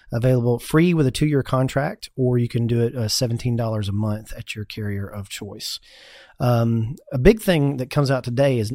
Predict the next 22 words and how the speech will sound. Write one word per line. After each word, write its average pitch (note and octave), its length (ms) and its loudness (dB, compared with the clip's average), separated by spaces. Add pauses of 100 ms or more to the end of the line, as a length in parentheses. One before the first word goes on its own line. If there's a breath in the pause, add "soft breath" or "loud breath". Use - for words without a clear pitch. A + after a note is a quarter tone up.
I B2+ 100 -4
O B2 100 0
S A#2+ 140 -2
nine A#2+ 180 0
point A2 280 -4
three. A2+ 500 -8 (480 loud breath)
And, A2 260 0
uh, G2+ 80 0
nine C3 300 2
point C3+ 240 2
three C3 160 0
comes B2+ 200 0
out B2 140 0
for, G2+ 320 -8
for G#2+ 240 -12
obviously A2+ 340 -2
for A2 160 -8
all A2 200 -4
I G#2+ 180 -4
O G#2+ 100 -4
S G#2 140 -4
devices, A2 580 -6